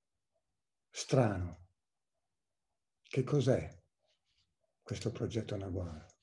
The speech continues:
Un progetto di intervento, un progetto di intervento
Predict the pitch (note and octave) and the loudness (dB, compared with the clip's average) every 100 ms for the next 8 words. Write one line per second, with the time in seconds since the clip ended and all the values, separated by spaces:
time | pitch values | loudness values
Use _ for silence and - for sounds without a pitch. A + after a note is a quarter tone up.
0 | _ _ _ - C#3 C#3 C#3+ D#3 D#3+ C#3 | _ _ _ 4 6 10 10 10 8 6
1 | C#3+ C3+ D3+ B2+ G#2 E2+ F#2 - - - | 6 6 6 6 4 0 -6 -12 -18 -18
2 | _ _ - A#2 C#3 E3 E3 B2+ A#2 A#2+ | _ _ 0 6 8 8 8 8 6 6
3 | A#2 B2 C3 C3 C3 A2+ - - | 6 6 6 6 6 6 2 -10